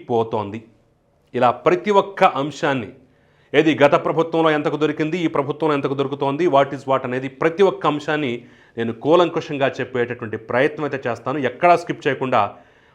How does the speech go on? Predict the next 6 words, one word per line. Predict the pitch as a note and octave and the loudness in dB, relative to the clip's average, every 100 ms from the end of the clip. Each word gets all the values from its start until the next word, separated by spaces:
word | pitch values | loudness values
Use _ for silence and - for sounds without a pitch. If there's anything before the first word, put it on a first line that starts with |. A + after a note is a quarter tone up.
| _ | _
వాస్తవాలని | G#2 G2 C#3+ G3 G3 G#3+ F#3 E3+ E3+ C#3 C3 - - _ - | -4 8 10 10 8 4 8 8 6 0 -4 -10 -20 _ -6
మీరు | A#2+ B2 - A#2 | -4 -4 -4 -6
ఈ | A#2 | -2
వీడియో | C3+ D3 C#3+ B2+ B2+ | 0 4 2 4 2
ఆశాంతం | D3+ E3 D#3 D3 C#3 - - | 2 0 -2 -2 -6 -6 -4
చూసి, | D#3 E3 F3+ | -4 -4 -10